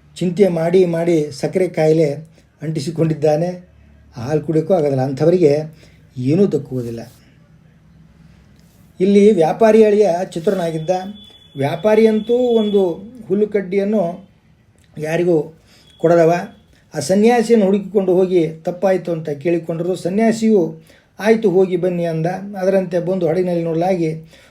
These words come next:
ಮೊದಲಿದ್ದ ವಸ್ತುಗಳಿಗಿಂತ ಎರಡರಷ್ಟು ಬೆಲೆ ಬಾಳುವ ವಸ್ತುಗಳನ್ನು ನೋಡಿದಾಗ ವ್ಯಾಪಾರಿಗೆ ಸತ್ಯದೇವರ ಅಸ್ತಿತ್ವದ ಬಗ್ಗೆ ಸತ್ಯವಾದ ನಂಬಿಕೆ ಉಂಟಾಯಿತು. ಆದ್ದರಿಂದ ಅಲ್ಲೇ ಆ ಕ್ಷಣದಲ್ಲೇ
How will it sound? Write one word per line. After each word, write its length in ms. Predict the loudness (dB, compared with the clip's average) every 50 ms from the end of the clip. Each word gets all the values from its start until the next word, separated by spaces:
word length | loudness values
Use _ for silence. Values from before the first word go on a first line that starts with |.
| _ _ -4
ಮೊದಲಿದ್ದ 440 | 0 2 4 4 4 4 4 4 4
ವಸ್ತುಗಳಿಗಿಂತ 800 | 4 4 2 0 -2 -2 -2 0 0 2 2 2 0 2 0 0 0 0 -4 -8 -14 -20 _ _ _ _ _ 0
ಎರಡರಷ್ಟು 560 | 2 4 6 6 6 4 4 2 2 2 4
ಬೆಲೆ 220 | 4 2 2 2
ಬಾಳುವ 300 | 2 2 0 0 -2 -2
ವಸ್ತುಗಳನ್ನು 800 | -2 -4 -6 -4 -4 -2 -2 -2 -2 -2 -2 -2 -6 -10 -14 -20 _ _ _ _ _ -4
ನೋಡಿದಾಗ 440 | 0 0 2 2 2 0 -2 -2 -4 -6 -6 -10 -14 -18 _ _ _ _ -10
ವ್ಯಾಪಾರಿಗೆ 800 | -10 -10 -4 -2 0 2 2 2 2 2 0 0 -2 -8 -16 _ _ _ _ _ _ _ _ -2 0
ಸತ್ಯದೇವರ 480 | 0 2 4 4 6 6 6 4 2
ಅಸ್ತಿತ್ವದ 480 | 0 0 -2 -2 -4 0 2 2 2 2
ಬಗ್ಗೆ 640 | 2 0 -2 0 2 2 2 0 -2 -6 -14 -8 -6
ಸತ್ಯವಾದ 440 | -6 -6 -4 -4 -4 -4 -4 -4
ನಂಬಿಕೆ 320 | -4 -4 -4 -6 -6 -6 -6
ಉಂಟಾಯಿತು. 840 | -6 -8 -6 -6 -4 -2 -2 -4 -4 -2 -4 -4 -4 -4 -10 -16 _ _ _ _ _ _ _ _ -10
ಆದ್ದರಿಂದ 460 | -6 -6 -2 0 0 2 2 4 4 4 4 2 0 -6 -14 -18 -20 _ _ _ _ _ _ _ -6
ಅಲ್ಲೇ 260 | -4 2 4 4 4
ಆ 180 | 4 2 -2 -8
ಕ್ಷಣದಲ್ಲೇ 800 | -6 -2 2 4 6 6 6 6 6 6 4 2 -2 -10 -20